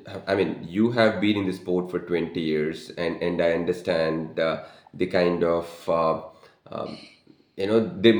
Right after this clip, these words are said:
they must have been definitely hard days where you realized, "Okay, today I'm not going to,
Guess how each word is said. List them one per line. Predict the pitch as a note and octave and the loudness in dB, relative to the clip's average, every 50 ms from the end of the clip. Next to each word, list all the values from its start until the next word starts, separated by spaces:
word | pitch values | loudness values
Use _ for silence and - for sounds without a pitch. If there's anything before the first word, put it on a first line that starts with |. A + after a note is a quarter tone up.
| G2+ F#2+ | 4 2
they | F#2+ B2 | 2 4
must | C3 E3 F3+ - - - - | 4 4 2 0 -4 -10 -4
have | - A#2 G#2 G2+ G2 | 2 2 2 4 2
been | G#2 G2 F2+ E2 | 0 -2 -2 -2
definitely | - G#2 G2 G2 - A2 G#2+ G2+ F#2 - G#2 G2+ F#2+ | 0 0 0 2 2 2 2 2 2 0 0 0 2
hard | F#2+ F2+ F2+ F#2 F2+ F2 E2 | 2 2 2 2 2 2 0
days | F2+ E2+ E2 E2 E2+ F2 E2+ - - | 0 2 2 0 0 -2 -4 -8 -8
where | - E2 E2 E2 E2 E2 E2 | -6 -4 -2 0 0 -2 -2
you | D#2+ D2 D2+ E2+ E2+ D#2+ | -4 -4 -4 -4 -4 -4
realized, | D#2+ D#2+ E2 D#2+ D#2+ D#2+ D#2+ D#2+ D#2+ D#2+ D#2+ - | -4 -4 -2 -2 0 0 0 0 0 -2 -4 -4
"Okay, | E2 D#2+ - E2 D2+ | -6 -4 -2 -4 -4
today | - F2 E2 E2+ E2+ E2+ - | -4 -4 -2 0 0 0 0
I'm | - E2 E2+ F#2+ F#2+ | 0 0 0 0 2
not | F2+ E2+ D#2+ D#2+ | 2 0 0 -2
going | E2 D#2 D#2 D#2 D#2 | -2 -4 -4 -4 -4
to, | D#2+ E2 D#2+ D#2 D#2 - | -4 -4 -4 -4 -6 -8